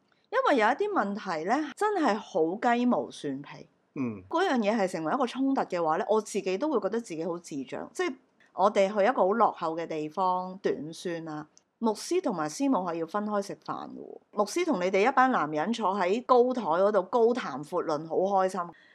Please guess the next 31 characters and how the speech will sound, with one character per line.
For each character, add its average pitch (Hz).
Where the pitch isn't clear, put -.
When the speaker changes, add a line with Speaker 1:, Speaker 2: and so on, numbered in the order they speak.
Speaker 1:
噉 320
我 285
哋 233
一 311
班 339
姊 208
妹 214
呢， 220
係 254
要 202
同 151
師 302
母 190
坐 185
喺 196
凳 180
仔， 156
坐 190
埋 160
喺 202
另 160
外 160
一 208
區 202
噉 170
樣。 156
我 233
都 440
喺 294
度 220
諗 185